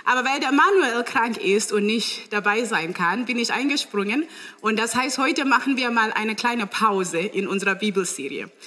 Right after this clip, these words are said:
Das heißt, heute machen wir was anderes. Wir machen ein bisschen Sommer in den Herbst. Das heißt, wir machen wieder unsere Psalmen unter Palmen.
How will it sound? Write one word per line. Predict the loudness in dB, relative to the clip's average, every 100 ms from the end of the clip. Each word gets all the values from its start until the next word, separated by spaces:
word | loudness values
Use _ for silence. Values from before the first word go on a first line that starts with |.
| -20 -16 -2
Das | 0 2
heißt, | 0 0 -2
heute | 0 2
machen | 4 2
wir | 2
was | 0 0
anderes. | 0 0 -4 -6 -8 -10 -6
Wir | -2 0
machen | 0 0 0
ein | -2 0
bisschen | -2 0 0 -2 -4 -10 -20 _ _
Sommer | -4 2 2 4 4 4 0
in | 0 2
den | 4
Herbst. | 4 2 2 -2 -6 -12 -20 -20 -20 -2
Das | 0 2
heißt, | 2 2
wir | 0 2
machen | 2 4 2
wieder | 2 2 0 2
unsere | 2 4 2 2
Psalmen | 0 2 2 2 0
unter | -2 -2 0 -2
Palmen. | 0 0 2 -2 -4 -6